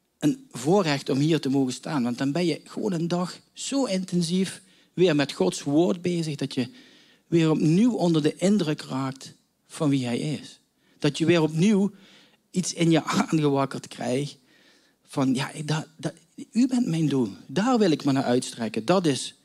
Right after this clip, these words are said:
wat ik wil. En als je je topprioriteit gefilterd hebt,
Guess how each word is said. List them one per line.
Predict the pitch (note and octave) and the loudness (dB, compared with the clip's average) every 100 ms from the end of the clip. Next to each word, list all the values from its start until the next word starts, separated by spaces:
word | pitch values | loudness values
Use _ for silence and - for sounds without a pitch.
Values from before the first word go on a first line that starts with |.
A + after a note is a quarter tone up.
| _ _ _ _ | _ _ _ _
wat | C3 A#2+ | -4 -4
ik | A2+ | -2
wil. | B2+ C3+ E2+ C3 - _ _ _ _ _ _ _ _ _ _ _ _ _ _ | 0 0 -2 -10 -20 _ _ _ _ _ _ _ _ _ _ _ _ _ _
En | - G3 | -2 2
als | A#3+ A#3+ | 4 4
je | |
je | G#3+ G#3 | 2 2
topprioriteit | B3 C4 A#3 A3+ F3+ E3+ E3+ D#3 C#3+ - _ _ _ _ _ _ _ _ _ _ _ | 2 2 2 2 2 0 0 -2 -4 -12 _ _ _ _ _ _ _ _ _ _ _
gefilterd | - D3 - G#3+ B3+ A#3 | -10 -6 0 2 2 -2
hebt, | F#3+ F#3 - | -4 -6 -10